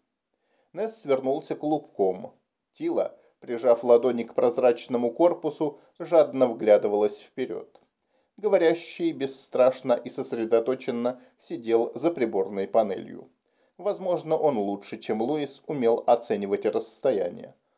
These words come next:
А может, он притворялся... Стон ведь мог вырваться и у Кзина.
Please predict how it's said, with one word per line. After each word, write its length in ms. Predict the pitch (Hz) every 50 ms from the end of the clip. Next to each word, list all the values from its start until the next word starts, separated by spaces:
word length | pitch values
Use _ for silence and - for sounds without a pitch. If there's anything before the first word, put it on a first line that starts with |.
| _ _ _ -
А 100 | 104 104
может, 360 | 107 123 165 190 - - -
он 120 | 101 95
притворялся... 880 | 95 - - 98 - 98 98 95 110 117 127 143 139 - - - - - _ _ _ _ _ _ _ _
Стон 340 | _ _ - 185 180 165
ведь 180 | 160 160 165 170
мог 240 | 170 156 156 151 143
вырваться 720 | 135 143 143 143 143 143 139 - - - - 151 - - -
и 100 | 143 143
у 160 | 147 143 135
Кзина. 640 | 135 - 131 120 110 113 120 135 131 95 - -